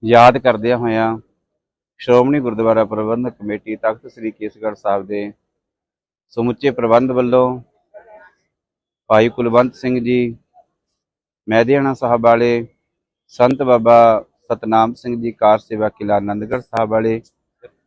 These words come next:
ਅਤੇ ਸਮੂਹ ਸੰਗਤਾਂ ਦੇ ਸਹਿਯੋਗ ਨਾਲ ਮਹਾਨ ਨਗਰ ਕੀਰਤਨ ਦਸ਼ਮੇਸ਼ ਅਲੌਕਿਕ ਪੈਦਲ ਮਾਰਚ ਜੋ ਹਰ ਸਾਲ ਆਰੰਭ ਹੁੰਦਾ ਹੈ, ਸੋ ਅੱਜ ਕਿਲ੍ਹਾ ਆਨੰਦਗੜ੍ਹ ਸਾਹਿਬ ਤੋਂ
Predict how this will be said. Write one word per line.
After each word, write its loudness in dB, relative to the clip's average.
ਅਤੇ 0
ਸਮੂਹ -4
ਸੰਗਤਾਂ -4
ਦੇ -4
ਸਹਿਯੋਗ -4
ਨਾਲ -4
ਮਹਾਨ 2
ਨਗਰ -10
ਕੀਰਤਨ -8
ਦਸ਼ਮੇਸ਼ 0
ਅਲੌਕਿਕ 2
ਪੈਦਲ 4
ਮਾਰਚ 4
ਜੋ 4
ਹਰ 6
ਸਾਲ 6
ਆਰੰਭ 2
ਹੁੰਦਾ -4
ਹੈ, -2
ਸੋ -6
ਅੱਜ 8
ਕਿਲ੍ਹਾ 2
ਆਨੰਦਗੜ੍ਹ 2
ਸਾਹਿਬ 0
ਤੋਂ -2